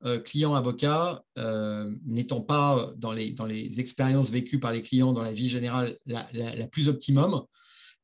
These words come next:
eh ben, il y a, il y a des poches d'innovation assez incroyables, euh, voilà, à tous les endroits sur lesquels on va se dire, euh, là,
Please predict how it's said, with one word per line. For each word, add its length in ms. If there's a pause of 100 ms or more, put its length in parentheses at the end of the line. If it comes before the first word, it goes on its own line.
eh 60
ben, 180
il 60
y 80
a, 80
il 80
y 60
a 40
des 120
poches 280
d'innovation 520
assez 200
incroyables, 640
euh, 460
voilà, 180
à 80
tous 160
les 180
endroits 300
sur 160
lesquels 300
on 80
va 120
se 80
dire, 300
euh, 180
là, 320